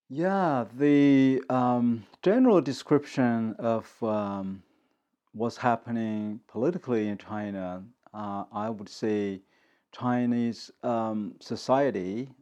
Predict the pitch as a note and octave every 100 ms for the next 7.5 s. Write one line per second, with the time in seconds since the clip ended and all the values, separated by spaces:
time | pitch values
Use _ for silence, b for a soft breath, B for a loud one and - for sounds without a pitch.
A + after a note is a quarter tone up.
0 | _ A2+ A#2 G#2+ G#2+ G2 F#2+ F#2 - _
1 | _ _ _ _ _ G2+ G2+ A#2 A#2 A2+
2 | A2 G#2 - G#2+ - G#2+ G2 - F#2 -
3 | A2 G#2 G2+ G2 A2 F#2+ G2 F#2 B2+ B2
4 | F2+ F#2 A#2+ b b b b b G#2+ G2+
5 | - - _ _ - G#2+ E3+ D3 G#2 G2+
6 | G2+ - A2+ A2 - G#2+ F#2 F#2 G2+ G2+
7 | - G#2 G2 -